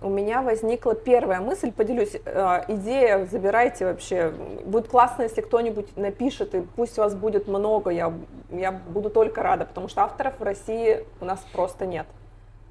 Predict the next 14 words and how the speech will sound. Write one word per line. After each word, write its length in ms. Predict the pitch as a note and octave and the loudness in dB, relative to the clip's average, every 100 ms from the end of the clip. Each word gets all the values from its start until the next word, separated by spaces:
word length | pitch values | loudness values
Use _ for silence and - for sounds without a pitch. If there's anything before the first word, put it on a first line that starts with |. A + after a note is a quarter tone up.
| - | 0
То 60 | G#3 | 4
есть 80 | |
о 20 | G3+ | 6
вине 240 | G#3+ C4 | 4 2
в 40 | D#4+ | 2
России 420 | B3+ - C#4 D4+ | 0 -2 -4 -4
пишет 300 | - A#3 - | -6 -8 -2
раз-два 400 | A3+ A3+ G#3+ G#3+ | 0 0 2 2
Карина 320 | G3 A3 C4+ | 2 0 -2
Саганян, 540 | - G#3 F#3+ F#3 E3+ | -2 0 0 0 -2
я, 300 | F3+ G3 G#3+ | 2 4 4
э, 220 | - - F3 | 0 -4 -2
Артур 420 | E3+ F3+ - G3+ | 0 0 -2 -8
Саркисян. 540 | - - F#3+ G#3 D#3+ | -8 -10 -8 -4 -4